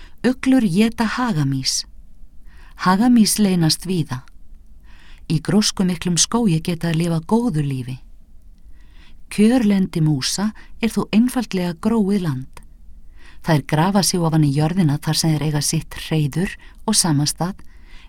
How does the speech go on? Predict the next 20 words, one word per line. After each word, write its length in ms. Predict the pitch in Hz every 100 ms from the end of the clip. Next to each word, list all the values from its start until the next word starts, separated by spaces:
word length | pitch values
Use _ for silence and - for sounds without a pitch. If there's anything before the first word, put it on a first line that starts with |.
| -
en 160 | 220
jafnframt 400 | 240 240 226 208
forðabúr, 560 | - 254 185 143 127 127 - - -
eitt 280 | 143 139 -
eða 160 | 175 202
fleiri. 400 | 220 160 131 139 - - - - - - - - - - - - - -
Að 300 | - 190 170
hreiðrinu 540 | 247 269 226 165 160 - 175
og 60 | 165
forðabúrunum 760 | 180 151 147 156 151 143 151 190 - - -
liggja 300 | 190 - 208
kvíslótt 640 | - 254 - - 175 - -
göng, 320 | 151 175 240 - - - -
gjarnan 400 | 175 147 180 208
úr 80 | 226
fleiri 460 | 226 - 233 175 170
en 80 | 175
einni 300 | 185 - 156
átt. 380 | 127 - - - - - - - - - - - - - - - - - - -
Göngin 540 | - 240 254 170 185